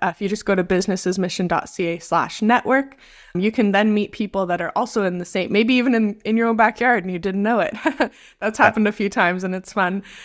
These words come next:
Speaker 1: But yeah, for sure, send me an email or just even send it to info at bam canada dot net. Um, we'd love to be able to connect you into other people in your community.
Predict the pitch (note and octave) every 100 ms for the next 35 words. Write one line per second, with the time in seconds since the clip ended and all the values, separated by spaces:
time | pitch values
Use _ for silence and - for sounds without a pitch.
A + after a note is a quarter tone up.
0 | - B3 A#3 G#3 - - A#3 A3 G#3+ G#3+
1 | B3+ A#3+ - G#3+ G#3 G#3 G#3 F#3+ A#3+ B3+
2 | A#3+ A#3 - F#3+ F#3+ G3+ - G3 G3 F#3+
3 | F#3 F#3 - - - F#3+ G3+ G3 F#3 F#3+
4 | F3+ F3 F#3+ - F#3 F#3 F3+ F3 E3+ E3
5 | - G3 A3 A#3+ - - - F#3+ E3+ E3
6 | G#3+ G3 F#3 F#3 F3+ G3 - F#3 F3 F3+
7 | E3+ - F#3 F3 - F#3 F#3+ - F#3 F#3
8 | F#3 F#3 F#3 F3+ F3 - - G#3+ G#3 G#3+